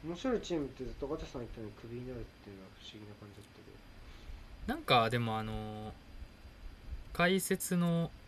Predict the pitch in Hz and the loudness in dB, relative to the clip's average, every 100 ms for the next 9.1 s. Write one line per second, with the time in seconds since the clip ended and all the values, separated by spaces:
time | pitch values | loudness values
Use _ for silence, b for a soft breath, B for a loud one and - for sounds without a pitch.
0 | - - - 160 151 113 - 95 110 - | -16 -6 4 6 6 6 2 -4 -6 -8
1 | - - - - 135 113 92 - - 113 | -14 -16 -16 -12 -8 -8 -8 -14 -4 0
2 | 104 - - - - B B B - - | 0 -2 -12 -18 -20 B B B -8 2
3 | 131 117 110 104 98 B B B B - | 2 2 0 -2 -4 B B B B -16
4 | - - - - - - - - 185 214 | -18 -18 -18 -18 -18 -20 -20 -4 2 2
5 | 127 110 123 233 233 - 131 117 110 107 | 2 2 10 10 10 4 2 2 2 -2
6 | - - - - - - - - - - | -10 -20 -20 -20 -20 -20 -20 -20 -20 -20
7 | - 131 151 120 104 - - 120 110 123 | -2 6 8 8 6 -6 -6 -4 0 0
8 | 180 175 175 170 156 156 156 - 156 151 | 4 4 6 6 6 6 6 8 6 6